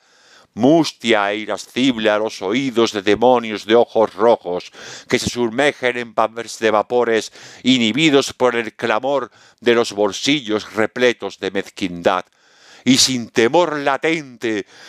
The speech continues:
se esmera en enriquecer las tertulias hundidas que reflejan la inutilidad de escaparates repletos de talles bajos ajustados, donde señoritas comprueban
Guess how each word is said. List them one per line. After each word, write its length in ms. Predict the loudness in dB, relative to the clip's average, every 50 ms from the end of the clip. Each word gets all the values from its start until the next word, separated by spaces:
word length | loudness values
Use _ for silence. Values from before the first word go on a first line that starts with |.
| -10
se 180 | -2 2 2 2
esmera 580 | 2 0 -4 -2 2 4 4 4 4 2 0 -2
en 80 | -2
enriquecer 720 | -4 -8 -6 -6 -6 0 0 0 0 0 0 0 0 0 0
las 200 | 0 -2 -4 -4
tertulias 680 | -4 -6 -6 -6 _ -6 -4 -2 0 2 2 2 0 0
hundidas 760 | -12 -12 -12 -8 -2 0 2 2 4 4 4 2 2 -2 -6 -18 -20 -20 -20 -8 0
que 140 | 2 2 2
reflejan 720 | 2 0 -2 -2 -2 0 0 0 0 -2 -4 -4 -4 -4
la 100 | -4 -4
inutilidad 640 | -4 -6 -12 -14 -10 -8 -6 -4 0 0 0 0 -2
de 120 | -4 -10
escaparates 920 | -12 -10 -8 -6 -6 -4 -2 -2 -2 -2 -2 -4 -4 -8 -14 -14 -14 -18 _ -20 -20 -20 -20 _ -6
repletos 800 | -2 0 0 0 _ -4 -2 0 0 0 0 -4 -10 -10 -10 -10
de 80 | -10
talles 400 | -4 -2 -2 -2 -4 -6 -8 -4
bajos 360 | -2 -2 -2 -2 -6 -12 -8
ajustados, 840 | -8 -8 -8 -8 -18 -18 -8 -2 -2 0 0 0 -4 -6 -10 -12 _ _ -20 -20 -20 -20 _ -8
donde 360 | 0 2 2 2 2 -2 -6
señoritas 640 | -4 -2 -4 -2 -2 -4 -4 -4 -2 -2 -2 -2 -2
comprueban 800 | -2 -2 -2 -2 -2 _ 0 2 2 4 4 2 2 0 -2 -6